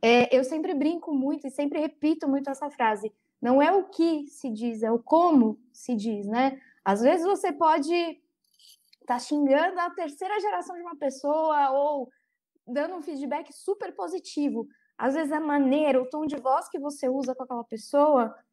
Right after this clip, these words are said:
pode fazer ela, ela ir pra um outro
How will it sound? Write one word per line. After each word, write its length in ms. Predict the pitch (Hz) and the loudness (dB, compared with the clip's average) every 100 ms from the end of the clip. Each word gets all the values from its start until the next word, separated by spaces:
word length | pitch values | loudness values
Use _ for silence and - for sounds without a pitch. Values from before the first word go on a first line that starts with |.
| _ _ _ | _ _ _
pode 220 | 269 294 | 2 2
fazer 240 | 330 269 | -2 -2
ela, 400 | 302 311 302 294 285 - | 0 -2 -4 -6 -10 -8
ela 260 | 254 269 262 | -4 0 -2
ir 120 | 294 | -2
pra 80 | 294 | 0
um 100 | 285 | 2
outro 380 | 311 453 480 | 2 0 -2